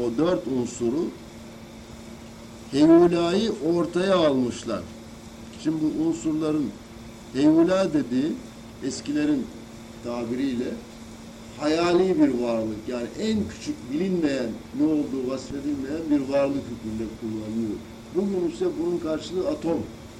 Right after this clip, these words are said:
olarak. Atomun belirli terkipleri belirli süliyetler meydana getiriyor. İşte unsurlar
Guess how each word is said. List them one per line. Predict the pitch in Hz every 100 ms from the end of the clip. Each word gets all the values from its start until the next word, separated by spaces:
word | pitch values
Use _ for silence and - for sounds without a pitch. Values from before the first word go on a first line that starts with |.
| - - - 113
olarak. | 98 87 - - - - - - - - -
Atomun | 139 147 185 208 208 120 - - 110
belirli | 139 156 165 208 214
terkipleri | 170 143 117 135 - 131 139 233 - - - - - -
belirli | 202 180 190 226
süliyetler | - 202 196 196 175 185 165
meydana | 151 127 120 113
getiriyor. | 104 101 - 98 90 - - - -
İşte | - 302
unsurlar | 294 302 - 311 165 233